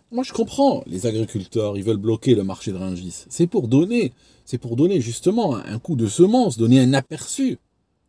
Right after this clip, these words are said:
de ce que ça sera le jour où dans le marché de Rungis, on aura que des pousses de soja. D'accord ? Eh, c'est ça le truc. C'est qu'il faut bien nourrir la population. Et aujourd'hui, il y a une destruction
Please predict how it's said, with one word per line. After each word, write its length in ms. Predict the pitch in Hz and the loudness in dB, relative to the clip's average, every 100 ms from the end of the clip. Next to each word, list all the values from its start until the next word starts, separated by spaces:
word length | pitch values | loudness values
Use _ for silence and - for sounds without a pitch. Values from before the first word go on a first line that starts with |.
| _ - | _ -4
de 100 | 123 | -2
ce 100 | - | 0
que 80 | 117 | -2
ça 180 | 123 117 | 0 -2
sera 380 | 202 240 185 - _ _ _ _ _ _ | 0 0 -2 -6 _ _ _ _ _ _
le 200 | 123 131 | 0 2
jour 520 | 131 202 269 233 101 _ _ _ _ - | 2 2 4 4 0 _ _ _ _ -8
où 120 | 143 | -2
dans 140 | 139 185 | 2 4
le 80 | 156 | 2
marché 240 | 147 160 | -2 -2
de 80 | 139 | 0
Rungis, 540 | 135 147 254 285 - - _ | 2 2 0 -2 -6 -16 _
on 140 | 127 | -4
aura 160 | 143 208 | 0 2
que 80 | 180 | 2
des 100 | 139 | -2
pousses 200 | 196 160 | -2 0
de 80 | 127 | 0
soja. 420 | 262 262 226 113 _ _ _ _ - | 2 2 0 -4 _ _ _ _ -12
D'accord ? 380 | 127 226 156 87 | -4 -4 -4 -6
Eh, 140 | 120 | -4
c'est 140 | 117 131 | -4 -2
ça 220 | 240 240 | -2 -2
le 60 | 196 | -2
truc. 260 | - 110 _ _ _ _ _ _ | -4 -6 _ _ _ _ _ _
C'est 100 | 95 | -2
qu'il 360 | 170 175 160 120 | 6 8 8 4
faut 120 | 107 | 0
bien 160 | 135 | 2
nourrir 280 | 147 131 147 | 4 4 4
la 80 | 123 | 2
population. 680 | 113 113 113 98 - 226 254 _ _ _ _ _ - | 0 -4 -4 -4 -2 -2 -4 _ _ _ _ _ -6
Et 80 | 117 | -2
aujourd'hui, 560 | 120 110 98 160 226 - _ _ - | -2 -2 -4 -6 -6 -12 _ _ -12
il 80 | 104 | -4
y 40 | |
a 40 | |
une 140 | 120 120 | 0 0
destruction 640 | 170 - - - - 240 | 0 -4 -12 -10 -10 -10